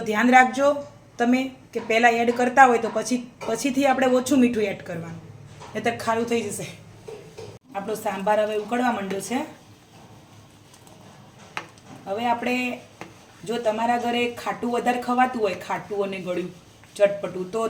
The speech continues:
તમે આમાં થોડો ગોળ અને થોડીક આંબલી એડ કરી શકો આ ટાઈમે, જ્યારે આપણે દાળ ઉકળતી હોય એ સમયે. અને જો તમારે લીંબુ એડ કરવું હોય ને, તો હંમેશા માટે નિયમ રાખવાનો, કોઈ બી વસ્તુમાં લીંબુ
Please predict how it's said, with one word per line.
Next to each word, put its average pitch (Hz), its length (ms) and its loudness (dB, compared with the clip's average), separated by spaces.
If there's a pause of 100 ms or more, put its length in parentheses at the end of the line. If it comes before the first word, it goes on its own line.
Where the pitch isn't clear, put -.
તમે 226 220 0
આમાં 220 360 -2
થોડો 214 200 2 (120)
ગોળ 233 220 4 (540)
અને 208 140 -2 (120)
થોડીક 220 320 0
આંબલી 202 320 0
એડ 190 160 -4
કરી 190 240 -2
શકો 175 200 -4 (140)
આ 208 60 4
ટાઈમે, 170 360 -4 (120)
જ્યારે 202 240 4
આપણે 208 300 0
દાળ 196 220 0
ઉકળતી 247 380 0
હોય 175 160 -6 (300)
એ 220 200 2
સમયે. 170 380 -6 (460)
અને 233 140 0 (100)
જો 247 100 2 (880)
તમારે 233 360 2
લીંબુ 226 340 -2
એડ 233 180 -2
કરવું 302 280 2
હોય 214 160 4
ને, 170 60 -6 (160)
તો 214 120 -6
હંમેશા 262 400 2
માટે 262 240 0
નિયમ 247 300 4
રાખવાનો, 185 420 -8
કોઈ 254 160 0
બી 269 140 -2
વસ્તુમાં 262 420 0
લીંબુ 240 240 2